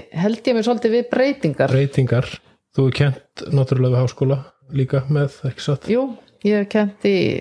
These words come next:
Speaker 1: eh, í rúmlega tuttugu ár hef ég verið stundakennari við Háskóla Íslands í sagnfræðideildinni og kennt átjándu aldar námskeið og, og grunnnámskeið í Íslandssögu líka og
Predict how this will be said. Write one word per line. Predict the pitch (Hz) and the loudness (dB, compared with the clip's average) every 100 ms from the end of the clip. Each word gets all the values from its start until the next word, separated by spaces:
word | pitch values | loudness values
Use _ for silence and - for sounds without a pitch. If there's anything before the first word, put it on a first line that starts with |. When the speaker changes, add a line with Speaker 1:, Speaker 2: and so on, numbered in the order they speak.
| - 165 _ _ - | -8 -16 _ _ -8
Speaker 1:
eh, | 190 185 190 | -2 0 0
í | 190 | 0
rúmlega | 208 202 202 | 0 0 0
tuttugu | 233 220 214 | -2 0 0
ár | 220 226 | 0 0
hef | 220 | 2
ég | 202 | 2
verið | 208 202 | 0 0
stundakennari | 233 233 220 240 233 233 | -4 -2 -2 0 0 0
við | 226 | 0
Háskóla | 233 - 240 | -2 -2 -4
Íslands | 240 247 220 | -2 -2 0
í | 220 | 0
sagnfræðideildinni | 240 247 240 240 240 240 240 226 | -2 0 -2 0 -2 0 0 0
og | 202 196 - - | 0 -2 -6 -8
kennt | - 196 - | -2 -2 0
átjándu | 190 214 208 208 | -2 0 0 0
aldar | 208 208 | 0 0
námskeið | 208 202 - 214 208 | 0 -2 -2 0 2
og, | 196 190 82 | 0 0 -2
og | 170 | -4
grunnnámskeið | 208 220 226 214 - 220 214 | -2 0 0 -2 -2 0 0
í | |
Íslandssögu | 233 277 254 269 262 | -2 -2 -2 0 0
líka | 262 262 233 | -2 -4 -6
og | 196 202 190 185 | -4 -2 -2 -4